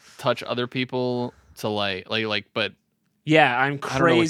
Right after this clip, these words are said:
Speaker 1: Jared Leto,
Speaker 2: skinny
Speaker 1: I don't know
Speaker 2: and
Speaker 1: enough
Speaker 2: gaunt,
Speaker 1: character.
Speaker 2: but also kind of fit, and my hair is, like, really scary, and, yeah,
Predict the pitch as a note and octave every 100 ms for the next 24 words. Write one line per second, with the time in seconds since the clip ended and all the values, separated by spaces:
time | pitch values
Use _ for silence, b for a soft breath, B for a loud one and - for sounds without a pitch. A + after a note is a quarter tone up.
0 | A#2 A2 A2 - D3 B2+ D3+ D#3 D3+ C3+
1 | C#3+ C3 A2+ - B2 C#3 - C3+ A2+ -
2 | B2+ B2+ C#3 C#3 B2 A2 A#2+ B2 B2 A#2+
3 | A2+ A#2+ A2+ B2+ B2 A#2+ - B2 B2 B2
4 | C3+ - A#2 A2+ G#2 A2 - - A#2 F#2